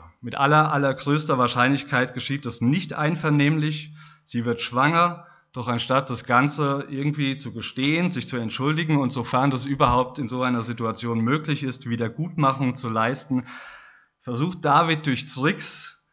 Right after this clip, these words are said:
seinem Freund Uria diese Schwangerschaft unterzujubeln, und als das dann nicht funktioniert,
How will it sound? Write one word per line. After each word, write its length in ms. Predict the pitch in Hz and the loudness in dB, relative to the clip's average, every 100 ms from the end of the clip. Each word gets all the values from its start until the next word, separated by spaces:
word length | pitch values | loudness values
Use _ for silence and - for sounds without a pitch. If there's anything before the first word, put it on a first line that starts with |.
| _ | _
seinem 440 | - - 120 123 123 | -12 -2 2 2 -2
Freund 880 | - 110 113 139 180 180 - - - - | -8 -2 2 4 4 0 -4 -14 -18 -12
Uria 500 | 120 117 135 156 151 | -8 -4 2 4 4
diese 280 | 147 123 117 | 2 -2 -2
Schwangerschaft 800 | - 110 113 139 135 120 117 - | -6 -4 0 0 0 -2 -6 -4
unterzujubeln, 960 | 135 147 151 156 131 127 143 147 143 131 | -2 0 0 -2 -4 -2 -2 0 2 2
und 160 | 113 | 0
als 220 | 117 107 | -4 -4
das 200 | 127 131 | -6 -6
dann 160 | 131 113 | -4 -4
nicht 180 | 113 - | -4 -6
funktioniert, 760 | 120 117 120 113 135 151 151 | -6 -6 -4 0 2 0 -4